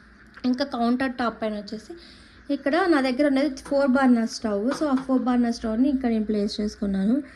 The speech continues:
ఇది పొయ్యి ఉంది ఇక్కడ కిందంతా. So, దీన్ని మార్చాలనుకుంటాను, ఇంకా కొన్ని డేస్ వస్తుంది, బాగుందిలే అని చెప్పేసి అట్లే అడ్జస్ట్ చేసి పెట్టుకొని యూజ్ చేస్తూ ఉన్నాను దీన్ని. ఇంకా దీని పక్కన ఒక ప్లాంటర్.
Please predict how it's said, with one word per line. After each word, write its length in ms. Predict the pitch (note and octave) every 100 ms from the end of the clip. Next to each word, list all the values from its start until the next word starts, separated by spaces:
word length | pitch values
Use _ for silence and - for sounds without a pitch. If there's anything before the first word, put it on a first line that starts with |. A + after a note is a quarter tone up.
| - - - -
ఇది 140 | A#3+ C4
పొయ్యి 300 | C4 B3 C#4
ఉంది 380 | D#4 D4 A#3 A3+
ఇక్కడ 200 | A#3 A3 G#3+
కిందంతా. 680 | A#3 A3 A3+ A3+ G#3 G#3+ A3 F#3+ - - - - -
So, 100 | C4
దీన్ని 340 | A3 A#3+ A#3 A#3
మార్చాలనుకుంటాను, 1080 | A3+ G#3+ A3+ C4+ B3+ A3+ B3 A#3+ A#3 A#3 G#3 A#3+
ఇంకా 220 | A3+ B3+
కొన్ని 260 | B3+ A#3 A3+
డేస్ 240 | A3+ A#3
వస్తుంది, 400 | A3 - A#3 A3
బాగుందిలే 480 | A3 G3+ G#3 G#3+ A3
అని 140 | G#3 G3+
చెప్పేసి 360 | G3+ G#3 G#3 G#4 - - - - -
అట్లే 220 | A3+ D4
అడ్జస్ట్ 360 | B3 A3+ B3+ C#4
చేసి 180 | B3+
పెట్టుకొని 440 | - A3+ - A#3+ D4
యూజ్ 240 | C4 C4 -
చేస్తూ 300 | B3 A3+ B3
ఉన్నాను 340 | A#3+ A3 G#3 G3+
దీన్ని. 260 | G3+ G3 G3 - - - - - - - - - - - - -
ఇంకా 300 | C#4 C#4 C#4
దీని 240 | B3 B3+ B3
పక్కన 360 | G#3+ G#3 A#3 C#4+
ఒక 180 | C4+ A3+
ప్లాంటర్. 560 | A3+ G#3+ G#3 G3 G3+